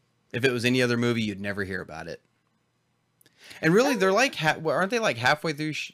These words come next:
Speaker 1: well, no, they said the wrap up for episode nine is supposed to be, uh, February first. I think, well, not first, but February sometime is supposed to be the wrap up for episode nine.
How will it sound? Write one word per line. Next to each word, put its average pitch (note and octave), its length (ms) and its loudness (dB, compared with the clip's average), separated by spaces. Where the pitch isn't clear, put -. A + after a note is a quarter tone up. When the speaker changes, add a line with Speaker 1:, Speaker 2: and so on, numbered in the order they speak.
Speaker 1:
well, E3 240 -8
no, E3 180 -4
they B2 120 -2
said C3 320 -4
the A#2 80 -2
wrap C3 320 0
up C#3+ 160 -2
for B2+ 200 -4
episode A#2+ 380 -6
nine A#2 280 -4
is A2 100 -8
supposed - 320 -8
to G#2 60 -12
be, G#2+ 500 -6
uh, F2+ 320 -6
February D3 480 -2
first. E3+ 480 -8
I G#2 60 -8
think, C3+ 260 -4
well, C3 220 0
not A2+ 240 -8
first, G2+ 280 -8
but - 180 -12
February G#2+ 400 0
sometime G2 340 -6
is - 60 -14
supposed G#2+ 200 -8
to - 40 -10
be G#2 40 -4
the G2 80 -8
wrap G#2 240 -4
up - 140 -8
for A2 100 -6
episode F#2+ 340 -10
nine. F#2 340 -12